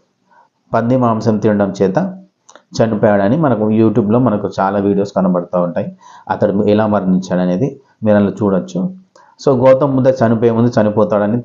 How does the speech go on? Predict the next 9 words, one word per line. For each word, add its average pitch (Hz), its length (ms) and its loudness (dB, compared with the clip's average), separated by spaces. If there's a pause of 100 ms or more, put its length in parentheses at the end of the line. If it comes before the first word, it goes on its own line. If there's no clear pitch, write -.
(160)
గ్రహించలేదు 95 600 0
కాబట్టి 107 420 0
అతడు 123 260 2
దేవుడు 104 340 2
కాదు, 98 400 -2 (340)
అతడు 110 640 2 (880)
నాస్తికుడు. 123 840 0 (560)
ఆ, 113 340 0 (120)
so, 120 200 0